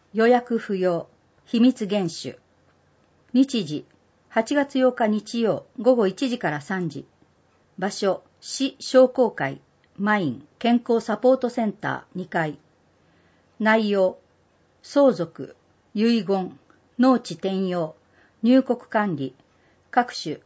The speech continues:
許可申請手続きほか。相談員、市在住の行政書士数人。お詫びと訂正。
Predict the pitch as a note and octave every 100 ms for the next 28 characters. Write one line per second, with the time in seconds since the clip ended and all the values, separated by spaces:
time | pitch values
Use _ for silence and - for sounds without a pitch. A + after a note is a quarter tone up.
0 | _ A#3+ A#3+ D#3 - A3 G#3+ - G3+ F#3+
1 | G#3+ G#3+ F#3+ F3 C3+ - - C3 _ _
2 | _ _ _ _ _ _ _ _ _ _
3 | C#4 C4 A3 G#3 D#3 C3+ - _ _ _
4 | - - C4+ - F3 A3 G#3+ A#3 A3 G3+
5 | G#3 _ - A3+ B3+ C4+ B3 B3 A#3 B2+
6 | - - - G#3 G3+ F#3 E3 D#3+ _ _
7 | _ _ _ _ _ _ _ _ _ _
8 | _ A3 B3+ C4+ C4+ A#3+ A#3 A3+ G#3 -
9 | F3+ D#3+